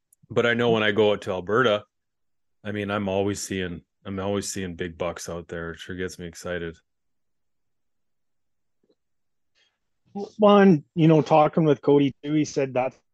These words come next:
Speaker 2: out of, like, out B C, it's basically like hunting a rainforest or a jungle in a lot of places.
Speaker 1: Mm-hmm.
Speaker 2: And, you know, you might see a deer that's an absolute monster and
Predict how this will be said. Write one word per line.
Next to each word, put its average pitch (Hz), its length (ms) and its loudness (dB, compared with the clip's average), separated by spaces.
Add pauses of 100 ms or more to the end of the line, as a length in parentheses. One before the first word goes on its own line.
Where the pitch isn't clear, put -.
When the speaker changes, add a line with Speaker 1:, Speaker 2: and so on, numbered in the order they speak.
(300)
Speaker 2:
out 135 140 -4
of, 170 80 0
like, 120 220 -2
out 127 160 -4
B 117 120 -8
C, 143 200 -4
it's - 320 -4 (300)
basically - 280 0
like 120 260 4 (120)
hunting 117 220 -6
a - 20 -4
rainforest 117 640 -2
or 107 120 -2
a 104 60 -4
jungle 147 380 0
in 117 60 2
a 113 60 -2
lot 104 180 -2
of 101 100 -10
places. 104 380 -6
Speaker 1:
Mm-hmm. 107 80 -8
Speaker 2:
And, 104 120 -6 (600)
you 107 80 0
know, 147 140 4
you 127 280 2
might 151 420 4
see 156 280 0
a 143 80 6
deer 143 640 0 (140)
that's 123 340 -2
an 127 100 -8
absolute 131 420 -4
monster 135 560 -2
and 120 180 -4